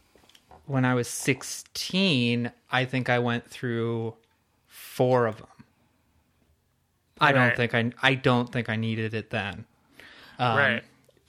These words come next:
Speaker 1: but, or if I did, like,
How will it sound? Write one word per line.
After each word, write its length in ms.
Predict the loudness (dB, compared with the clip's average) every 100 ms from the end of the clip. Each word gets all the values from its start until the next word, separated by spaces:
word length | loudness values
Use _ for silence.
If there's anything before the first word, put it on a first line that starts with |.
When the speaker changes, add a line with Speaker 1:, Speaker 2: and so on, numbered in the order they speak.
| _ 2
Speaker 1:
but, 260 | 2 2 -8 -20 _ _ _ _ _ _ _ _ 4
or 140 | 6
if 160 | 6 6
I 140 | 4
did, 520 | 2 4 6 6 4
like, 400 | 4 4 4 -2